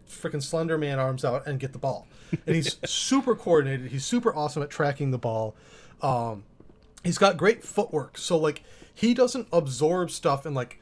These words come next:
Speaker 1: stop you in your tracks. He's totally willing to let you march down to the rim. And he's willing to bet that when you get there, when you try and actually put the ball on the rim,
Speaker 2: <laughs>
Speaker 1: he can get a hand in there. And so it's really interesting where it's like, okay,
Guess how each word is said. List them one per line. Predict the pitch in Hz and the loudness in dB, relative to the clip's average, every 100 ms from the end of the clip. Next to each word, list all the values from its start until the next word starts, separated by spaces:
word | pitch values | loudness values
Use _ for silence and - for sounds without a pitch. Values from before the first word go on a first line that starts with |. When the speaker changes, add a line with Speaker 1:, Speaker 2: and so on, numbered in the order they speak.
| - | -12
Speaker 1:
stop | - - 123 123 | -6 0 0 -2
you | 135 | -6
in | 127 | -6
your | |
tracks. | 120 147 95 - - - - - - | -4 -4 -4 -10 -20 -20 -20 -20 -6
He's | - 254 | 0 0
totally | - - 196 226 240 | 0 0 4 4 4
willing | 214 214 175 | 4 4 4
to | |
let | 143 143 | 0 0
you | 151 | -2
march | 135 160 - | 0 -2 0
down | 175 | 0
to | 165 | 2
the | |
rim. | 185 143 101 - _ - - - - | 2 0 -4 -16 _ -20 -20 -20 -8
And | 151 | -2
he's | 147 139 | -2 0
willing | 135 180 196 | 2 2 2
to | 185 | 2
bet | 220 - - - - - | 2 2 -6 -20 -20 -2
that | 160 131 | 0 0
when | 139 196 | 0 2
you | 233 247 | 2 2
get | 269 277 | 0 0
there, | 139 101 101 - - | -2 -4 -10 -20 -20
when | - 123 185 | -6 0 2
you | 240 233 | 2 4
try | 226 208 | 4 6
and | 180 | 4
actually | 175 151 | 0 -2
put | 139 170 | -2 -4
the | |
ball | 160 196 143 123 - - | 2 4 4 2 -6 -8
on | 147 160 | -4 0
the | 165 | 6
rim, | 226 165 131 - - | 8 8 6 -4 -20
Speaker 2:
<laughs> | - - | -10 -2
Speaker 1:
he | 190 | -2
can | 185 | 0
get | 185 180 | 2 2
a | |
hand | 156 190 156 | 2 0 -2
in | 113 | -6
there. | 104 - - - - - - | -12 -18 -20 -20 -20 -20 -2
And | 170 165 160 147 135 - - - - - - | 2 2 2 -4 -8 -18 -20 -20 -20 -20 -20
so | - - | -2 0
it's | 196 190 | 0 0
really | 262 311 | -2 0
interesting | 240 226 - 151 | 0 -2 -4 -2
where | 143 | 0
it's | 147 | -2
like, | 165 | -2
okay, | 180 175 170 131 | -2 0 -2 -2